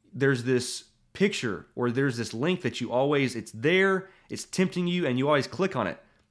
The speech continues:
Okay, the answer to that, you've problem solved. You say, "Listen, it would be better for you just not have Facebook. There's no good reason." By the way,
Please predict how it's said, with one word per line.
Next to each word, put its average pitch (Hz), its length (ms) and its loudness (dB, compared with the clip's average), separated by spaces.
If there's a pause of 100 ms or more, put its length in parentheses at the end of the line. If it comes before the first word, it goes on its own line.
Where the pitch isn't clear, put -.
(200)
Okay, 143 300 2
the 135 160 2
answer 143 280 0
to 113 40 2
that, 120 480 2
you've 120 180 -6
problem 131 380 0
solved. 117 400 2
You 113 80 -8
say, 127 400 -2 (340)
"Listen, 156 440 -2
it 151 80 0
would 196 160 4
be 170 80 2
better 143 260 4
for 139 100 -4
you 131 100 -4
just 127 200 -6
not 113 120 -2
have 101 160 -4
Facebook. 120 340 -2
There's 135 180 0
no 147 120 0
good 139 120 0
reason." 120 240 0
By 131 180 4
the 127 100 0
way, 107 360 0